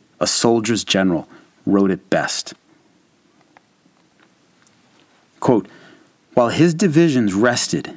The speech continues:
and were refit, Liggett's mind was not idle. He had now reached the pinnacle of his career, something he had prepared for virtually his entire adult life. For one thing, Liggett had become convinced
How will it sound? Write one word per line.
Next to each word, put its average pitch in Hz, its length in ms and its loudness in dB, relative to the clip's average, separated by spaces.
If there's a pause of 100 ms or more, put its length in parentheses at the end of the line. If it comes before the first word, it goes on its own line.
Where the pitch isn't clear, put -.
(100)
and 85 140 0
were 110 200 2
refit, 104 580 0 (300)
Liggett's 147 400 2
mind 113 540 2
was 101 160 0
not 110 380 0
idle. 98 360 0 (720)
He 127 140 0
had 131 180 2
now 143 260 4
reached 131 460 0 (120)
the 110 100 0
pinnacle 151 540 0
of 90 100 -2
his 92 180 -2
career, 98 580 -2 (380)
something 143 340 2
he 131 180 2
had 120 180 -2
prepared 123 480 0
for 123 260 0
virtually 120 640 0
his 92 240 -4
entire 101 640 0
adult 90 560 -2
life. 78 440 -6 (840)
For - 120 -4
one 120 260 2
thing, 104 240 0 (580)
Liggett 156 340 2 (180)
had 147 160 0
become 151 340 2
convinced 120 640 0